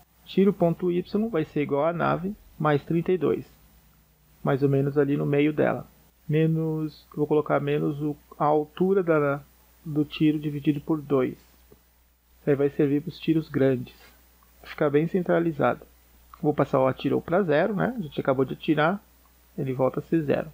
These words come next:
Ainda dentro do laço for, eu vou colocar um outro if. Eu quero saber se a posição X do nosso tiro é menor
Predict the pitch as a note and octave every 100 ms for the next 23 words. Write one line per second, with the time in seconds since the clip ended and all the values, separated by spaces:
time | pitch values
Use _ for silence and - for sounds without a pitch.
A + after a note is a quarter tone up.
0 | _ _ - D3 E3+ D3 D#3+ A3 A3+ F3
1 | D3+ C#3+ _ C#3 C#3 F#3 A3+ _ _ _
2 | _ _ _ _ D3 B2+ D3 - C#3 C#3
3 | D3+ G3+ E3 B2+ - _ _ _ - D#3
4 | C#3+ D3+ D3 D#3 D3 C#3+ C#3 - F#3 -
5 | - C#3+ C#3+ C#3 C3+ - - D3 E3+ F#3
6 | _ _ _ _ - D#3+ D#3+ C3+ C#3 D#3